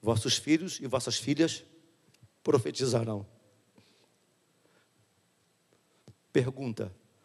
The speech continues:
a igreja missionária evangélica Maranata acredita em profecia? Acredita? Acredita.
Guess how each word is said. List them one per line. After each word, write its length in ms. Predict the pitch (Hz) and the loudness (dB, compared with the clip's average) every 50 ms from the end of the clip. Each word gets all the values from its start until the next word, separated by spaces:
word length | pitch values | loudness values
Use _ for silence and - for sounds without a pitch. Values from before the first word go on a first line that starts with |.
| _ _ _ _ | _ _ _ _
a 100 | - 135 | 0 0
igreja 640 | 143 135 127 147 175 175 156 120 107 113 110 - - - - _ _ _ _ _ _ _ _ _ _ _ _ _ _ _ _ _ _ _ _ | 0 4 4 6 6 6 4 4 2 -2 -2 -2 -10 -20 -20 _ _ _ _ _ _ _ _ _ _ _ _ _ _ _ _ _ _ _ _
missionária 760 | 135 127 135 123 - 143 131 117 113 107 107 104 98 95 90 - _ _ _ _ _ _ _ _ _ _ _ _ _ - | -4 0 0 0 2 2 2 0 0 -2 -2 -4 -4 -8 -12 -14 _ _ _ _ _ _ _ _ _ _ _ _ _ -4
evangélica 760 | 117 110 117 120 120 101 107 135 147 160 156 - - 110 107 - _ _ _ _ _ _ _ _ | -2 0 2 2 2 2 2 2 2 2 0 -4 -12 -16 -18 -20 _ _ _ _ _ _ _ _
Maranata 680 | - 120 135 143 139 127 110 104 101 90 85 - - - _ _ _ _ _ _ - _ _ _ | -2 0 2 2 2 0 -2 -2 -4 -6 -6 -10 -18 -20 _ _ _ _ _ _ -20 _ _ _
acredita 420 | - 127 - - 123 117 - 117 | -6 -6 0 0 0 0 2 0
em 60 | 131 113 | 0 0
profecia? 480 | - 107 110 107 - - 180 139 98 - - - - _ _ - _ _ _ _ _ _ _ _ _ _ _ _ _ _ _ _ _ _ _ - | 2 2 4 2 4 4 2 2 2 0 -10 -20 -20 _ _ -20 _ _ _ _ _ _ _ _ _ _ _ _ _ _ _ _ _ _ _ -20
Acredita? 440 | - 139 127 139 196 202 - - - - - _ _ _ _ _ _ - - _ _ _ - | -20 -12 4 4 4 4 4 -4 -14 -14 -18 _ _ _ _ _ _ -20 -20 _ _ _ -10
Acredita. 640 | - 107 - 110 104 - - 107 - - 120 - | -8 2 4 4 4 4 0 -2 0 0 -2 -2